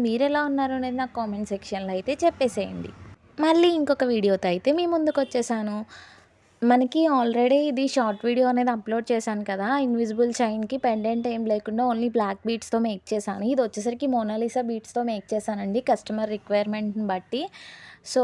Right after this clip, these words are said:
ఇది వచ్చేసరికి ఆఫ్‌లైన్ ఆర్డర్ అనమాట. మనకి nearby, house nearby ఉన్న ఒక సిస్టర్ అయితే వచ్చి ఆర్డర్ చేసుకున్నారు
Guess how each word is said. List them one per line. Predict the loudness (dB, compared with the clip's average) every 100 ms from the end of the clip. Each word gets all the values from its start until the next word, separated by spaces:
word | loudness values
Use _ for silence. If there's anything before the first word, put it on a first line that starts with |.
| 2
ఇది | 2 0
వచ్చేసరికి | -2 -2 -2 0 2 0
ఆఫ్‌లైన్ | 0 0 0 0
ఆర్డర్ | 0 -2
అనమాట. | -2 -6 -6 -4 -2 -4 -10 -20 -20 -6 -2
మనకి | 0 -2 -2 -2 -2 0
nearby, | 2 2 4 2 2 -2
house | -4 -4 -4 -4
nearby | -2 0 0 -2 -4
ఉన్న | -4 -4
ఒక | 0 0 0 0 -4
సిస్టర్ | -6 -6 -4 -2
అయితే | -2 -2 -4
వచ్చి | -2 -2 -2
ఆర్డర్ | -2 -2 -2
చేసుకున్నారు | -4 -6 -8 -6 -4